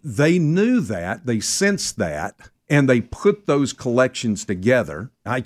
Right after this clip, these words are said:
you know, I can go through a bunch of things like the Muratorian canon and Marcion's canon. Marcion didn't even believe, he, he didn't even believe in the God of the Old Testament. He said, "That's a different God than the New."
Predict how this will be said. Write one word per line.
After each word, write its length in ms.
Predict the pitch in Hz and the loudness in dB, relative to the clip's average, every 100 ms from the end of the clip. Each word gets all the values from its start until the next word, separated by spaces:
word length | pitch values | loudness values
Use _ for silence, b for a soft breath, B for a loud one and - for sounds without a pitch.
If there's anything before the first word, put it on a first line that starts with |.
| - | -4
you 160 | 120 | 0
know, 140 | 113 101 | 2 2
I 80 | 113 | 0
can 120 | 98 | -2
go 160 | 104 | -2
through 300 | 113 - 101 | -2 -2 -2
a 60 | 98 | -2
bunch 500 | 87 - 120 113 107 | -4 -10 -2 -2 -2
of 100 | 101 | -2
things 220 | 110 92 | -2 0
like 200 | 101 98 | -2 -2
the 60 | 104 | -2
Muratorian 920 | 98 101 104 - 113 104 101 95 95 b b b _ | 0 0 -2 -4 -4 -2 0 -2 -4 b b b _
canon 500 | - 110 104 107 107 | 0 2 2 2 2
and 180 | 104 98 | 0 0
Marcion's 800 | 92 98 113 - 117 110 95 - | 2 2 2 -2 -2 -2 -2 -4
canon. 460 | 113 104 101 104 B - | -2 0 0 -4 B 2
Marcion 420 | 120 175 - 120 | 4 4 4 2
didn't 280 | 110 127 120 | 4 4 4
even 260 | 127 104 | 2 0
believe, 680 | 85 104 117 143 95 92 107 B B B - | 0 2 4 4 2 -6 -10 B B B -2
he, 160 | 175 - | -2 -2
he 220 | 143 170 | 2 4
didn't 220 | 185 135 | 6 4
even 220 | 135 110 | 2 0
believe 300 | 101 113 151 | 2 2 4
in 80 | 113 | 2
the 80 | 98 | 2
God 260 | 110 107 | 2 2
of 100 | 101 | 0
the 120 | 87 101 | 0 0
Old 220 | 101 92 | 0 0
Testament. 420 | 120 117 104 107 | -2 -2 0 0
He 60 | 123 | 2
said, 180 | 110 | 0
"That's 160 | 104 117 | 0 0
a 60 | 78 | -2
different 420 | 85 127 117 104 | 0 0 -2 -6
God 340 | 98 87 95 | -2 0 0
than 140 | 95 92 | 0 0
the 80 | |
New." 140 | 101 | 0